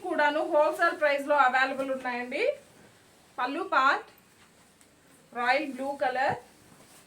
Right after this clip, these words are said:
and all over saree. ఫిఫ్టీన్ నైంటీ ఫ్రీ షిప్పింగ్ ఉంటుంది. And, ఆ, వీడియోకి లైక్ చేయండి, మీ లైక్ నెంబర్ని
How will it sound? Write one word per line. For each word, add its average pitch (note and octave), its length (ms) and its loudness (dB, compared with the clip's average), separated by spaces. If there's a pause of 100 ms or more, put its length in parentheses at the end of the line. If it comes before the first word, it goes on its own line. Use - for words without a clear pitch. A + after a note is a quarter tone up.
(1200)
and A#3 180 -6
all A#3+ 180 0
over C4+ 180 -2 (100)
saree. C4 380 -2 (2500)
ఫిఫ్టీన్ F4+ 480 -8
నైంటీ E4 320 -2 (160)
ఫ్రీ D4+ 140 -8 (100)
షిప్పింగ్ D4 380 -8
ఉంటుంది. C#4+ 340 -8 (1300)
And, C4 160 -4 (720)
ఆ, - 20 -2 (380)
వీడియోకి F4 440 -2 (120)
లైక్ C#4+ 320 6
చేయండి, D#4+ 360 4 (120)
మీ D4+ 60 2 (100)
లైక్ C4 260 2
నెంబర్ని C#4+ 380 0